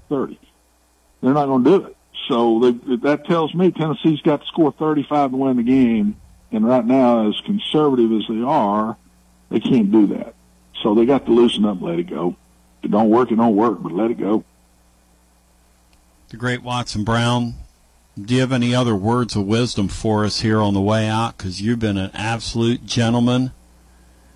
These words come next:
Speaker 2: and a scholar. And I'll tell you what, you're, um,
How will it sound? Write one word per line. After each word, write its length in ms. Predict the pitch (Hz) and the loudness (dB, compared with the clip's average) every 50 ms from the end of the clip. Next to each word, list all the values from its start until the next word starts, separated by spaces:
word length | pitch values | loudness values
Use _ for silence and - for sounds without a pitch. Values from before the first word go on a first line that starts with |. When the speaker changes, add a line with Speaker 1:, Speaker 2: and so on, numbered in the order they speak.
| _ _ - | _ _ -6
Speaker 2:
and 160 | - 107 107 110 | -4 -2 -2 -2
a 40 | |
scholar. 520 | 110 - - - 120 110 110 117 120 131 135 | -2 -4 -2 -2 0 2 2 2 2 0 0
And 80 | 143 | 0
I'll 60 | 170 175 | -2 -2
tell 160 | - 233 240 | -2 -2 0
you 140 | 226 202 160 | 2 2 2
what, 300 | 160 185 185 180 139 - | 2 2 2 2 0 -2
you're, 380 | 135 135 147 147 147 143 139 | -2 -2 -2 0 0 0 -2
um, 320 | 135 131 127 123 117 117 | -2 -2 -2 -2 -4 -6